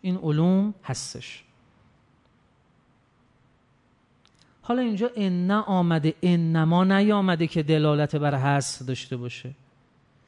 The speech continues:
از کجا یه آیه این انحصار رو می‌خوان در بیارن؟ ما نمی‌خوایم ورود به این اشکالات پیدا بکنیم. ما این اشکالات رو نادیده می‌گیریم، می‌گیم: «خب حالا شاید آقایون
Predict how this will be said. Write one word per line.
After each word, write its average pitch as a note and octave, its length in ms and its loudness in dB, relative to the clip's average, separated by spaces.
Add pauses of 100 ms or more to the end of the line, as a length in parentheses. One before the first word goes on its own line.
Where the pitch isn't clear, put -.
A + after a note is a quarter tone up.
(400)
از - 200 2
کجا G#3 380 6
یه A3+ 120 2
آیه F#3 260 -2
این E3 380 0
انحصار D3+ 480 4
رو D3+ 100 0
می‌خوان C#3+ 360 0
در C3+ 240 2
بیارن؟ B2+ 500 -2 (1300)
ما G#3+ 80 6
نمی‌خوایم F3 520 0
ورود D3 180 -8
به C#3+ 160 -8
این D3+ 300 -4
اشکالات C3+ 640 -6
پیدا B2 320 -6
بکنیم. C3 420 -14 (1160)
ما G#3+ 60 4
این A3 140 6
اشکالات F#3+ 460 0
رو F#3 100 0
نادیده D#3 440 0
می‌گیریم، F#3+ 640 2 (600)
می‌گیم: B3+ 260 2
«خب A#3+ 200 -2
حالا B3 240 0
شاید A#3 360 -2
آقایون G3+ 640 0